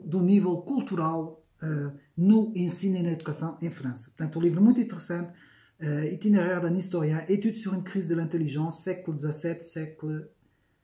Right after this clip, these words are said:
eh, vingtième, jusqu'au vingtième siècle, portanto, Itinerário de um Historiador, Estudos sobre uma crise de inteligência, século dezassete a século vinte. E depois, por fim, o último livro importantíssimo, História do Cidadão, Histoire du Citoyen, eh,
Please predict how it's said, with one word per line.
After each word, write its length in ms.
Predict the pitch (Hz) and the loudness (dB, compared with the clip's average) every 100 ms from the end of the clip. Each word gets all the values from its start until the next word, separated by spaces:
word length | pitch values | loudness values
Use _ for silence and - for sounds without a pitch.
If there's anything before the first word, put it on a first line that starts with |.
| _ _ - | _ _ -14
eh, 100 | 135 | -8
vingtième, 340 | 151 156 160 - - | -4 -4 -4 -6 -6
jusqu'au 320 | 170 - 156 | -6 -4 -4
vingtième 320 | 170 165 147 | -4 -2 -2
siècle, 340 | 139 160 165 | -2 -4 -4
portanto, 360 | - - 151 139 | -10 -4 -2 -2
Itinerário 580 | 156 175 165 160 160 143 | -4 -4 -2 -2 -2 -2
de 80 | 151 | -2
um 80 | |
Historiador, 640 | 151 - 175 151 147 156 151 - | -2 -2 0 0 0 -2 -4 -12
Estudos 400 | - - 220 208 | -12 -2 0 0
sobre 180 | 214 190 | 0 0
uma 140 | 185 | 0
crise 180 | 190 190 | 0 -2
de 60 | 190 | -2
inteligência, 500 | 175 151 160 160 156 | -2 -2 -2 -4 -6
século 280 | 180 170 | -6 -6
dezassete 440 | 151 151 170 160 - | -4 -4 -4 -6 -8
a 40 | |
século 320 | - 170 160 | -8 -6 -6
vinte. 220 | 127 123 - - - - | -6 -8 -10 -20 -20 -2
E 80 | 254 | 4
depois, 340 | 285 285 269 | 4 6 4
por 160 | - 285 | 4 4
fim, 220 | - 214 | 6 6
o 60 | 202 | 6
último 480 | 269 269 247 220 | 4 6 6 6
livro 260 | 233 226 196 | 6 6 6
importantíssimo, 920 | 220 214 - 220 - 202 196 202 202 - - | 2 2 4 4 6 2 2 0 -2 -6 -16
História 640 | - - - 233 226 220 208 | -10 -4 4 6 6 4 2
do 240 | 170 202 | 0 0
Cidadão, 640 | - 226 196 180 156 139 - | 2 2 4 4 2 0 -2
Histoire 680 | 214 - 196 196 202 202 | -2 0 4 4 4 0
du 80 | 165 | -6
Citoyen, 680 | 160 220 202 165 143 143 151 - _ _ _ _ _ _ - | -4 -4 0 2 2 2 -2 -6 _ _ _ _ _ _ -8
eh, 460 | 147 135 131 127 | -4 -2 -2 -2